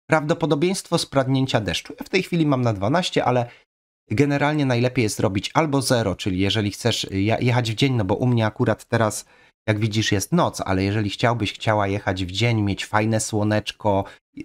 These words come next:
co jakiś czas delikatna chmura, piękne widoki, ten śnieg odbijający się, to zrób na zero. Ale jeżeli chcesz wersję hardcore,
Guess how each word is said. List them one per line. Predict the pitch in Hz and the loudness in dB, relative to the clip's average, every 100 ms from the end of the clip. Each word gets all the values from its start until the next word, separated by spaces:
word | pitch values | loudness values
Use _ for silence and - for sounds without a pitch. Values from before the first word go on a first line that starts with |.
| 92 | -8
co | - | 0
jakiś | 117 110 110 - | 0 0 -2 0
czas | 113 107 98 | 0 -2 -2
delikatna | 104 98 - 107 107 98 | -2 0 0 -2 0 -2
chmura, | - 110 113 104 | -2 0 2 0
piękne | 90 - 120 - 110 | -2 0 0 0 -2
widoki, | 101 95 104 - 101 | 0 0 0 0 -4
ten | - 98 | -2 -2
śnieg | - 117 117 | 0 0 0
odbijający | 107 104 107 98 101 98 101 | 0 2 2 2 0 -2 -4
się, | - | -4
to | 95 104 | -2 -2
zrób | 123 127 | -2 -2
na | 110 90 | -2 0
zero. | 92 95 180 - - _ _ _ _ _ _ | 0 2 0 -2 -20 _ _ _ _ _ _
Ale | - 104 | 0 2
jeżeli | 104 147 147 143 | 2 2 0 0
chcesz | - 104 | -2 0
wersję | 107 120 - 85 | 0 -2 -2 -6
hardcore, | 78 170 226 - - 92 139 | -2 -2 -2 -4 -2 0 -2